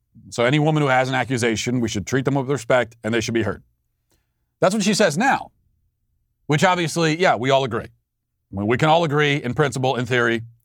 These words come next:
treat people with respect. If someone has a, a, a claim, an accusation, we'll hear it. Let's, let's listen.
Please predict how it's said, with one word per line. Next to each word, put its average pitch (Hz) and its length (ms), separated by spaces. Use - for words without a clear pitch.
treat 135 200
people 120 180
with 117 100
respect. 117 480
If 104 100
someone 139 240
has 135 200
a, 135 380
a, 135 40
a 131 40
claim, 139 480
an 123 80
accusation, 139 680
we'll 110 180
hear 269 180
it. - 200
Let's, 117 340
let's 120 200
listen. 117 280